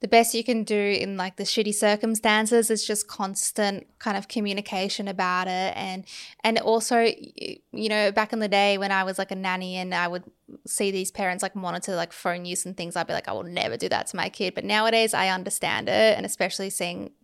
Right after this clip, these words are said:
girls I work with getting, like, nine-year-olds getting groomed online and things like that. I think it is important that to be more aware of what your kids are doing and understanding that, um, supervising that at points or just checking in is really, really important.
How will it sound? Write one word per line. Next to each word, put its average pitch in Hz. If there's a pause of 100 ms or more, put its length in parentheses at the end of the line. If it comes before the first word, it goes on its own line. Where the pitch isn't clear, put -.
(540)
girls 190
I 180
work 180
with 202
getting, 185 (260)
like, 185
nine-year-olds 175
getting 180
groomed 180
online 170
and 180
things 180
like 180
that. 185
I -
think 226
it 202
is 190
important 180
that 165 (300)
to -
be 226
more 202
aware 175
of 220
what - (160)
your 196
kids 196
are 180
doing 226 (320)
and -
understanding 180
that, 233
um, 185
supervising 220
that 226
at 214
points 226
or 214
just 208
checking 202
in 180
is 196
really, 180
really -
important. -